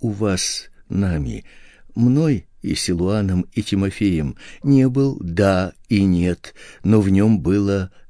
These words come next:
«да». Ибо все обетования Божии в нем «да» и в нем «аминь» во славу Божию через нас. Утверждающий же нас с вами во Христе и помазавший нас Бог,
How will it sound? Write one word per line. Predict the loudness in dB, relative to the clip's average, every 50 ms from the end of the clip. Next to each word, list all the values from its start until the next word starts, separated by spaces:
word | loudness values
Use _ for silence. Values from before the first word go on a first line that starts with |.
| -20 -20
«да». | -20 -16 -12 -8 -6 -4 -4 -4 -6 -8 -12 -20 -20 -20 _ _ _ _ _ -20 -20 -20 -20 -20 -20 -20 -20 -20 -20 -20 -6 -2
Ибо | 0 2 2 2 2
все | 0 0 0 2 4 4
обетования | 4 2 2 2 2 2 2 2 2 4 4 2 2
Божии | 2 2 2 2 2 2 2 2 2
в | 2 2
нем | 2 2 4 4 4 2 2 0 -2 -4 -12 -20 -20 -18 -14
«да» | -14 -12 -12 -8 -4 -2 0 2 2 0 -2 -4 -8 -14 _ -20 -20 -20 -20 -10 0
и | 4 6 6
в | 6 6
нем | 6 4 6 4 4 4 4 4 2 0 -2 -8 -20 -12 _
«аминь» | 0 2 4 6 6 8 8 8 8 8 8 6 6 4 4 0 -4 -10 -20 -20 -18 -10
во | -6 -4 -4 -2
славу | -4 -4 -4 -4 -4 -4 -4 -4 -4
Божию | -2 -2 -2 -2 -2 -4 -6 -8 -10 -12 -16 -14
через | -8 -6 -4 -4 -4 -4 -6 -6
нас. | -6 -8 -8 -8 -8 -10 -12 -14 -20 -20 -20 -18 -16 -16 -18 -18 -20 -20 -20 -20 -20 -20 -20 -20 -20 -20 -20 -20 -20 -20 -20 -20 -16 -4 0
Утверждающий | 0 0 2 4 4 4 4 2 2 2 2 4 4 4 2 0 -2 -2 0 0 0
же | 2 0 0
нас | 2 2 0 0 -2
с | -6 -8 -10 -8 -6
вами | -2 0 0 2 2 0
во | 0 -2 -4
Христе | -4 -4 -4 -4 -6 -6 -4 0 0 2 0
и |
помазавший | 0 0 0 0 2 2 2 0 0 -2 -4 -4 -4 -6 -4 -2 -2
нас | -2 -2 -2 -4 -6 -8
Бог, | -8 -8 -8 -8 -8 -10 -14 -20 -20